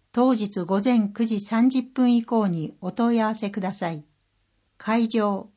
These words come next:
東山公園陸上競技場、総合公園四。定員、各日十人、申し込み順。持ち物、汗拭きタオル、飲み物。用具は無料で貸し出します。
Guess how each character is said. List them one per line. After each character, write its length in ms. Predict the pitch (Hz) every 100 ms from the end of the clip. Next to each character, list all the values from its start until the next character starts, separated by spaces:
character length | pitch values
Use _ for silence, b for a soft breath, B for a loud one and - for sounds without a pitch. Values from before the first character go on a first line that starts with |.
| _
東 400 | - 226 269 277
山 240 | 254 247 240
公 260 | 240 220
園 300 | 185 160 -
陸 240 | 175 175 226
上 200 | 240 233
競 280 | 240 220
技 160 | 208 202
場、 340 | 190 180 175 - _
総 320 | - 226 254
合 240 | 240 247 233
公 300 | 233 214 170
園 260 | 156 139
四。 300 | 165 180 156 - _ _ _ _ _ _ -
定 260 | 226 247 247
員、 340 | 240 220 220 _ -
各 240 | 247 247
日 340 | 190 170 180
十 260 | 151 185 208
人、 340 | 180 156 151 - 185
申 180 | 202
し 100 | 226
込 100 | -
み 160 | 208 190
順。 320 | 180 165 160 - _ _ _ _ _ _
持 120 | 196
ち 140 | 214 262
物、 420 | 247 190 165 - _
汗 240 | - 185 254
拭 120 | 240
き 160 | - 226
タ 200 | 233 208
オ 80 | 170
ル、 220 | 143 - _ _ _
飲 120 | 175
み 140 | 208 220
物。 360 | 175 151 147 - _ _ _ _ _ _ _
用 280 | 220 269 262
具 140 | 220
は 260 | 175 156 156 180
無 140 | 190
料 240 | 240 247
で 160 | 247 233
貸 220 | 226 214
し 60 | 208
出 120 | 202
し 120 | -
ま 140 | 185 175
す。 320 | - -